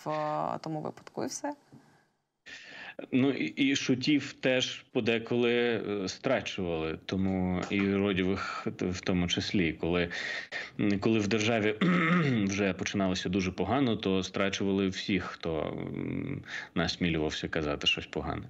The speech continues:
Speaker 2: якщо ти про це. А там, здається, що не все дуже добре, як ми бачимо із мобілізацією, як ми бачимо із, е, Пригожиним і рештою, і як ми бачимо з іншими міжнародними відносинами і торгівлею. Хоча,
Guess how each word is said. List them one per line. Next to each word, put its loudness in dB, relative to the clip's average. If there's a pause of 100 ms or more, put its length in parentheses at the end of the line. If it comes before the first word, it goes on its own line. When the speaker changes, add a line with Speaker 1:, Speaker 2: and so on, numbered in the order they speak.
(440)
Speaker 2:
якщо -2
ти -4
про -4
це. -6 (500)
А 0
там, 2
здається, 2
що 0
не 2
все 0
дуже 0
добре, 2
як 0
ми 0
бачимо 0
із 0
мобілізацією, 2
як 0
ми 0
бачимо 0
із, 0
е, 2 (120)
Пригожиним 2
і 4
рештою, 2
і 2
як 0
ми 0
бачимо 0
з 0
іншими 2 (460)
міжнародними 2
відносинами 2
і 2
торгівлею. 2
Хоча, 0